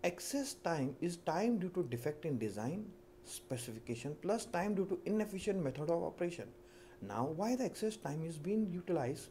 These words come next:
As we know, if the product is designed, if the product is not designed as per the proper specifications, then during production,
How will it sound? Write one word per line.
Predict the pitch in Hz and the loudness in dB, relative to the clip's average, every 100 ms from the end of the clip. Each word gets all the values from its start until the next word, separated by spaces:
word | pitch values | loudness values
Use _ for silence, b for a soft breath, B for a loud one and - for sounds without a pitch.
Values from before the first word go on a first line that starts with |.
| - | -2
As | 131 | -2
we | 135 | 0
know, | 135 117 135 - B B B | 0 0 -2 -6 B B B
if | 139 | -4
the | |
product | 156 147 190 214 | -2 2 2 2
is | 226 175 | 2 2
designed, | 131 120 127 127 156 - | 0 2 2 0 -2 -6
if | 143 | -8
the | 131 | -4
product | 160 180 196 | 0 0 0
is | 180 | -2
not | 143 135 190 160 | 0 0 0 -2
designed | 123 117 120 117 143 180 - - - - B B B - | 0 0 0 -2 -2 -4 -10 -18 -20 -20 B B B -2
as | 151 | -2
per | - 180 | 0 0
the | 170 | 2
proper | 165 127 127 170 | 0 0 0 -2
specifications, | - - 120 131 120 117 98 - 104 151 - - - - - - - - - 113 - | -2 -8 -6 -6 -8 -8 -8 -6 -6 -6 -12 -18 -20 -20 -20 -20 -20 -18 -12 -8 0
then | 120 131 - - - - 127 | 2 2 0 -8 -16 -10 -4
during | 127 185 233 | 0 4 4
production, | 160 127 120 - 120 | 4 0 -2 -6 -4